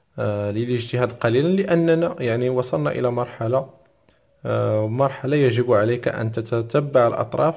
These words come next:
لتفيد نفسك، ولا تبقى هكذا فقط تسمع طرف كذا هو كذا وطرف كذا هو كذا. على أي، هذه هي الأطراف، هذا هو الطرف الأول هنا. إذن لاحظ، ها هو الطرف الأول، ها هي،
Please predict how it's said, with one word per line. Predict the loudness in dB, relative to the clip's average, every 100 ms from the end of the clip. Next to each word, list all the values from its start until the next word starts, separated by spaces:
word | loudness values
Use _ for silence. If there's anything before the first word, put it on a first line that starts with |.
| -6 -8
لتفيد | -6 -6 -10 -20 -20 _ _ _ -6 -2 2 4
نفسك، | 2 0 -4 0
ولا | 0 0
تبقى | 0 -2 0 0
هكذا | 0 -2 -2
فقط | -2 -4 -2
تسمع | -4 0 0
طرف | 0 0 2 0
كذا | -2 0 2
هو | 2 2 0
كذا | -2 -2
وطرف | -2 0 0 0
كذا | -2 -4 -4
هو | -6
كذا. | -8 -10 -12 _ _ _ _ -20 -14 -2
على | 2 2
أي، | 0 -4 -6 -12 -20 -20 _
هذه | 0 2 2
هي | 2
الأطراف، | 0 0 -2 0
هذا | 2
هو | 2
الطرف | 2 -2 -2
الأول | -4 0 0
هنا. | 0 -2 -2 -8 _ _ _ _ _ _ _ _ _ _ _ _ _ _ _ _ _ _ _ _ _ _ _ _ -8
إذن | -2 -2 -2 -4
لاحظ، | 0 0 0 -4 -4
ها | -2 0
هو | 0 -2 -4 -10 _ _ -2
الطرف | -2 -2
الأول، | -4 -4 -2 -6 -4
ها | -2 -2
هي، | 0